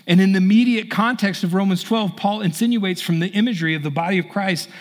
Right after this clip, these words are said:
the notion that we have responsibility to and for each other, kinda like a family. And we actually have responsibility for each other,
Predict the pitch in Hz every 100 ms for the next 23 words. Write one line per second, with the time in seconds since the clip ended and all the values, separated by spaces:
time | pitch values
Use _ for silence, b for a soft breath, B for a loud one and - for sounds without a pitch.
0 | B B 165 170 196 214 202 185 170 185
1 | 202 170 185 - - - 208 220 - 185
2 | 196 226 208 185 160 - 226 226 190 180
3 | 175 - 196 202 214 190 156 185 180 170
4 | 120 - b b b b b b b b
5 | _ - - 196 202 208 196 180 - 190
6 | 185 156 113 101 - _ _ _ _ _
7 | _ _ _ _ _ - 135 180 202 -
8 | 196 165 190 214 196 180 - 185 180 165
9 | 190 196 180 156 143 120 131 123 123